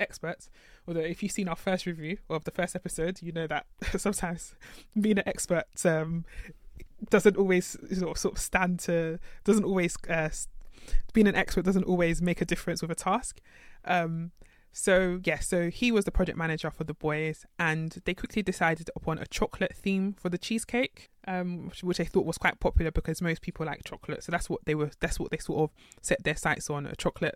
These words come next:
themed for their cheesecake. And they were told who their corporate client was, and the corporate client was Innocent Smoothies, who are known for using fruits and,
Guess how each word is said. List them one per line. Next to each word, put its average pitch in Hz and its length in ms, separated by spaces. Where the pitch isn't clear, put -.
themed 151 280
for - 120
their 139 120
cheesecake. - 580
And 165 520
they 180 100
were 175 100
told 220 500
who 190 120
their 170 120
corporate - 420
client 175 300
was, 190 380
and 160 100
the 170 60
corporate - 300
client - 440
was 160 340
Innocent 180 480
Smoothies, 214 640
who 190 140
are 175 60
known 190 320
for 175 580
using 175 380
fruits - 760
and, 143 360